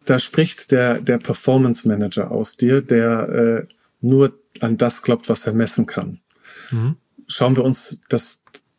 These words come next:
Speaker 1: Performance Marketing an. Wir sind damals mit Search gestartet, äh, konnten, äh, Klicks messen und diese Messung von Werbemitteln wurde immer besser. Wir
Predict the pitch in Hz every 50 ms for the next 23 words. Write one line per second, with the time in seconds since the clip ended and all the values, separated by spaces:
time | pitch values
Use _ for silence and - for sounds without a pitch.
0 | _ _ _ _ _ _ - 120 - - - 120 120 131 143 135 - - 131 131
1 | 123 127 - - - 131 120 117 123 139 151 143 120 110 107 98 - 110 101 -
2 | 107 110 113 110 107 - - 107 95 - - - - - 120 127 143 - - -
3 | 143 - - - 127 117 120 131 127 - 151 143 139 - - - 117 107 110 107
4 | - - - 123 117 - 117 110 104 - - 95 - 120 - - - - 143 139
5 | - - - 139 135 131 - - 147 143 139 135 - - 113 110 110 - - -
6 | - - - - - - _ _ _ - 120 113 117 113 117 127 135 - - 139
7 | 131 127 - - 117 117 110 101 113 117 127 127 - 123 120 123 123 - - 123
8 | 120 120 113 120 117 117 117 - 135 127 123 120 117 - 117 113 - - - 123
9 | 117 117 113 117 110